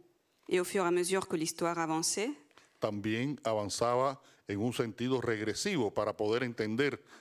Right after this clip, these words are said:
Speaker 2: por qué se llegaba a esos puntos.
Speaker 1: donc au fur et à mesure qu'elle avançait vers l'avant, elle avançait aussi vers l'arrière pour pouvoir comprendre pourquoi certaines choses du présent, comment elles s'expliquaient par rapport au passé.
Speaker 2: Era como, como levantar una habitación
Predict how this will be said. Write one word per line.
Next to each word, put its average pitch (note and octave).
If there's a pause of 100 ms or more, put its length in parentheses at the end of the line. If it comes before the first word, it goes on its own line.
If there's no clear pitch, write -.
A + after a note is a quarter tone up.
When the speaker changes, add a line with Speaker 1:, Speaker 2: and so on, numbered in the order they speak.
(120)
Speaker 2:
por G2+
qué B2
se G#2+
llegaba A#2
a G2+
esos G#2
puntos. G2 (600)
Speaker 1:
donc E3
au E3+
fur F#3+
et -
à F3+
mesure F#3+
qu'elle F3
avançait F3+
vers F3
l'avant, F#3
elle G#3
avançait F3
aussi F#3
vers F#3
l'arrière F#3
pour E3+
pouvoir F3
comprendre F3 (440)
pourquoi F3 (140)
certaines E3
choses E3+
du D#3
présent, E3
comment E3
elles E3
s'expliquaient -
par D#3
rapport D#3+
au D#3
passé. - (300)
Speaker 2:
Era D3
como, A#2
como A#2
levantar A2+
una E3
habitación C3